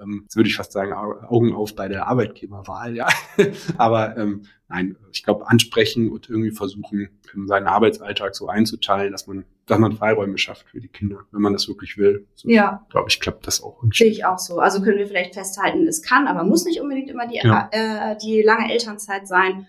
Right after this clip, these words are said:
Speaker 2: sondern es gibt auch andere Möglichkeiten, möglicherweise da
Speaker 1: Ja.
Speaker 2: ein aktiver Vater zu sein. Philipp, wir haben es ja schon Anfang,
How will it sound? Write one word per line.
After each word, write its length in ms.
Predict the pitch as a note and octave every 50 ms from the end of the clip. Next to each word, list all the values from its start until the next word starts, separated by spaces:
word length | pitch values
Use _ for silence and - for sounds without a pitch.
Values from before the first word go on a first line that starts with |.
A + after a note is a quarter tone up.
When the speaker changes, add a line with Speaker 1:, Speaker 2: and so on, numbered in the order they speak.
| _ _ _
Speaker 2:
sondern 240 | - F3+ F3+ F3+
es 120 | F3+ F3 -
gibt 160 | - _ D3
auch 100 | C#3 -
andere 260 | C#3 D#3+ F3+ F3+ E3+
Möglichkeiten, 640 | E3 E3 - - - - - - - - D#4+ E4 E4
möglicherweise 920 | D#4+ D#4+ D3 D3+ - E3 D#3+ D#3 D3+ D#3 D#3+ D#3+ D#3+ E3+ E3+ F3 F3 -
da 160 | - D#3+ E3 F3
Speaker 1:
Ja. 80 | - -
Speaker 2:
ein 100 | D#3 D#3
aktiver 380 | F3 E3+ - - - E3 E3+ E3
Vater 340 | - F3+ F3 F3+ - D#3+ -
zu 140 | - - -
sein. 380 | D#3 D3+ D#3 E3 G#3 A3+ - - _ _ _ _ _ _
Philipp, 200 | - C4 B3 -
wir 120 | B3 A#3
haben 80 | A#3 B3
es 100 | A#3 -
ja 80 | A3+ A3
schon 160 | - A3+ -
Anfang, 280 | B3+ B3 A#3+ - A#3+